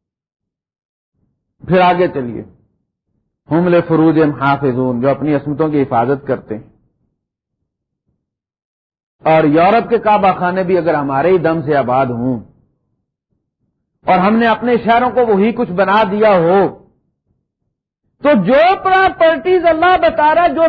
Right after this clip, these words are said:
صفات اللہ مومن کی بیان کر رہا ہے، اگر وہ واقعے کے مطابق نہیں ہے، میں کہتا ہوں میں مومن ہوں۔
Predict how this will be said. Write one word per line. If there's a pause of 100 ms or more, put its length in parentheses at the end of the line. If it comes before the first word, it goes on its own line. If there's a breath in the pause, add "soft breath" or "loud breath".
صفات
اللہ
مومن
کی
بیان
کر
رہا
ہے،
اگر
وہ (120)
واقعے
کے
مطابق
نہیں
ہے، (1600)
میں
کہتا
ہوں
میں
مومن
ہوں۔